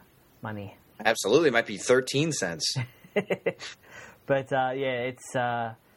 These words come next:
Speaker 1: well, if I had a time machine, I know what I'd be going back and getting.
Speaker 2: Oh, sure. Or, you know, who knows? Inflation might take it to a whole two point one six million dollars.
Speaker 1: True. Never know. But, uh, that's, uh,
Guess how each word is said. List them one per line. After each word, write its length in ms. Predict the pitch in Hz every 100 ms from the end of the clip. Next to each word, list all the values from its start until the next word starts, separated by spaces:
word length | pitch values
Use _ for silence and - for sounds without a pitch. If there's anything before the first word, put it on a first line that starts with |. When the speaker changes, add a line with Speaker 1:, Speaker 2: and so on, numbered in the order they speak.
| _ _ -
Speaker 1:
well, 220 | 139 127
if 140 | 117 -
I 80 | 123
had 60 |
a 40 | 113
time 280 | - 127 120
machine, 360 | 113 123 120
I 80 | 123
know 160 | 117 117
what 100 | 117
I'd 140 | 113
be 80 | 113
going 220 | 110 107
back 200 | 107 110
and 80 | 107
getting. 280 | 107 131 131 _ _ _ _ _ 110
Speaker 2:
Oh, 280 | 143 185 127
sure. 440 | - 110 151 90 -
Or, 180 | 135 131
you 200 | 117 110
know, 160 | 135 120
who 140 | 110 135
knows? 260 | 147 110
Inflation 460 | 98 101 110 - 110
might 220 | 110 107
take 180 | 120 113
it 80 | -
to 140 | 104
a 60 | 95
whole 200 | 117 113
two 240 | - 120
point 340 | - 117 110 101
one 260 | 107 110
six 360 | 104 113 - -
million 600 | 95 92 98 95 95 90
dollars. 520 | 82 - - - - _ _ _ - -
Speaker 1:
True. 300 | - 113 113 - -
Never 280 | 135 135
know. 260 | 135 123 110
But, 320 | 120 120 -
uh, 280 | 127 127 123
that's, 340 | 123 143 - 143
uh, 340 | 127 123 123